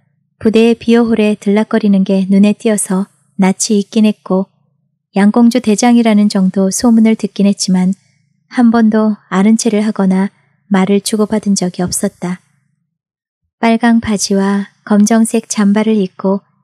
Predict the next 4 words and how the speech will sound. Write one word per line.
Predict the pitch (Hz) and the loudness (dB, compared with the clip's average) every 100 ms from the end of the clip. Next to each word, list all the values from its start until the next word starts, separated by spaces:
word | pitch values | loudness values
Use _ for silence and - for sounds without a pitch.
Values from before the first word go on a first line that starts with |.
| _ _ - | _ _ -10
새빨간 | - 254 247 240 240 226 | -6 -2 -2 0 0 0
루즈를 | 220 220 226 226 | 0 0 0 -2
바른 | 214 202 208 202 | -2 -4 0 0
여자는 | 196 196 202 190 202 | 0 0 -2 0 0